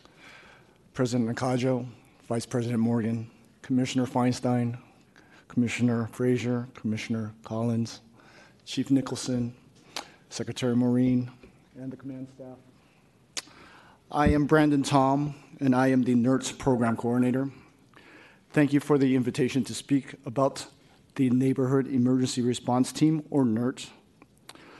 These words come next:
I want to personally thank, uh, Chief Nicholson and Chief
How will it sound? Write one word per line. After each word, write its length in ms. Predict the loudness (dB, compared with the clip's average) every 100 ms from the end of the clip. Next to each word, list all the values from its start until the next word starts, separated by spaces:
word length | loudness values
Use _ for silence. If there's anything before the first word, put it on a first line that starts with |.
| -20 -20 -10
I 100 | 0
want 220 | 2 0
to 80 | -4
personally 440 | 0 0 4 2 2
thank, 400 | 0 2 0 -4 -8
uh, 180 | -6 -6
Chief 260 | -4 -2 0
Nicholson 600 | 0 -2 -2 0 0 -2
and 200 | -2 -2
Chief 380 | -2 -4 -4